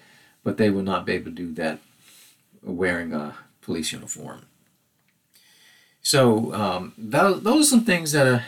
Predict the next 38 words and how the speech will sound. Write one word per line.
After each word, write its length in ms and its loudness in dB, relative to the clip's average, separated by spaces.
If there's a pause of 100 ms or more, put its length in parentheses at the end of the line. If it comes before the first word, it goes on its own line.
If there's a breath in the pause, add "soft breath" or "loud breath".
are 100 2
going 280 4
on. 140 4
I 100 2
think 240 -4
we, 320 4
we 160 -4
have 280 -4
to 420 2
continue 440 -2
to 420 -2 (540 soft breath)
monitor 380 0
what's 220 2
going 300 2
on 160 2
on 120 0
the 60 -2
political 360 -2
landscape. 500 -2
As 120 -6
we 120 2
know, 600 0
uh, 180 -8
Virginia 380 -2
had 240 -4
a, 220 -4 (580 soft breath)
an 80 -2
election 440 0
this 140 -2
past 340 -2
Tuesday, 640 2
and 220 -4
the 60 -2
Republican 600 -2
Youngkin 480 -6 (720 soft breath)
beat 240 0
Terry 240 -2
McAuliffe. 720 -6